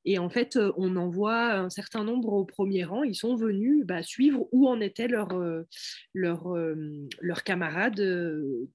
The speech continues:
dans le, dans le projet pédagogique. Et quand même, on peut noter la présence de,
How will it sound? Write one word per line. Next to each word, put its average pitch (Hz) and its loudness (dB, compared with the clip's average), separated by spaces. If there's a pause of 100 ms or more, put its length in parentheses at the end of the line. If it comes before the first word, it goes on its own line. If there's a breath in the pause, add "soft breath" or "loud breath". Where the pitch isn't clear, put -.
dans 226 0
le, 175 0
dans 208 0
le 233 2
projet 202 -6
pédagogique. 185 -8 (1080 loud breath)
Et 180 -2
quand 196 -4
même, 277 4
on 233 2
peut 226 -2
noter 196 0
la 240 0
présence 220 -4
de, 185 0